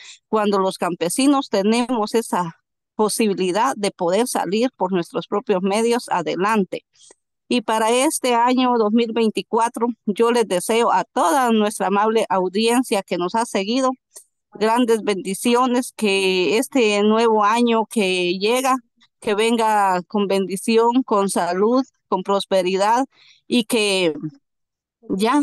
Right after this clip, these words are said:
haya luz para Guatemala, que Guatemala salga de esta oscuridad que estamos, porque entre los gobiernos y tantas empresas extranjeras nos tienen en oscuridad, porque nosotros solo nos dedicamos a consumir y nunca a producir.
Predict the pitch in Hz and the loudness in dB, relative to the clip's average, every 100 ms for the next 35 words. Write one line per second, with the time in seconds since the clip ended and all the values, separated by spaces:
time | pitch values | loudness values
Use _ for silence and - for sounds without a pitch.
0 | 254 254 247 233 220 262 285 - 220 196 | 0 0 0 -2 0 2 0 0 -2 0
1 | 190 196 196 214 233 208 214 196 190 185 | 0 0 0 2 2 0 -2 -2 -2 0
2 | 208 226 214 233 220 202 202 226 220 196 | 0 0 0 -2 -2 0 0 0 -2 -4
3 | - 190 185 190 202 220 202 190 208 196 | -2 -4 -2 0 0 -2 -6 -4 -2 0
4 | 180 170 180 180 180 156 - _ - 226 | -2 -4 -6 -4 -4 -6 -12 _ -2 0
5 | 202 202 202 190 196 196 262 294 294 247 | 0 0 0 0 -2 2 0 2 2 2
6 | 254 - - 220 - 262 285 277 233 208 | -2 -10 -4 -4 -2 0 2 2 0 -2
7 | 202 202 220 254 247 196 190 - 165 185 | -2 -2 -2 -2 -2 -2 -4 -4 -4 -2
8 | 247 277 269 262 302 - 233 233 214 196 | -2 0 0 0 -2 0 0 0 0 0
9 | 185 180 - 180 170 175 190 190 _ _ | 0 -4 -6 -2 -2 0 0 0 _ _
10 | _ _ _ - 185 175 190 247 247 254 | _ _ _ -6 -4 -2 -2 -2 -2 -2
11 | 254 240 208 185 180 185 262 240 226 - | 0 2 2 0 -2 -2 -2 0 -2 -2
12 | 208 - 190 190 202 262 320 - 214 233 | -4 -2 -4 -2 0 0 0 0 0 2
13 | 233 254 - 190 - 170 165 - 202 | 0 -2 -2 -4 -2 -4 -4 -4 -4